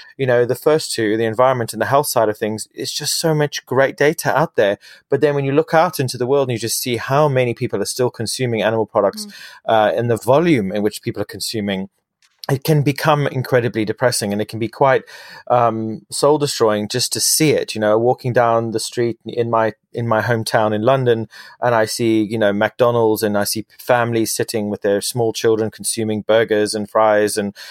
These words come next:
Speaker 1: really highly processed foods. And there's obviously many reasons why people end up in these places, socioeconomic reasons, cultural reasons, just education. Um,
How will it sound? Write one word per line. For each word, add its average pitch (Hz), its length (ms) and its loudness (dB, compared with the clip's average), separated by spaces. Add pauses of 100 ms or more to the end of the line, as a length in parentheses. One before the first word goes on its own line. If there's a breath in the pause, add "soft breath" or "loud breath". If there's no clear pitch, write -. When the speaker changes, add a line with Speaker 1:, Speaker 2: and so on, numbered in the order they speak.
(220 loud breath)
Speaker 1:
really 143 360 2
highly 127 340 2
processed - 440 -2
foods. 139 220 0
And 113 100 -2
there's 127 140 2
obviously 165 320 2
many 120 380 2
reasons 107 420 0
why 107 220 4
people 107 320 -4
end 107 160 -2
up 101 160 -2
in 104 40 -4
these 98 140 -4
places, 104 460 -2
socioeconomic 117 760 0
reasons, 117 480 0 (300 loud breath)
cultural 131 400 0
reasons, 113 680 0 (140)
just 113 400 0
education. 117 800 0 (400 loud breath)
Um, 127 320 2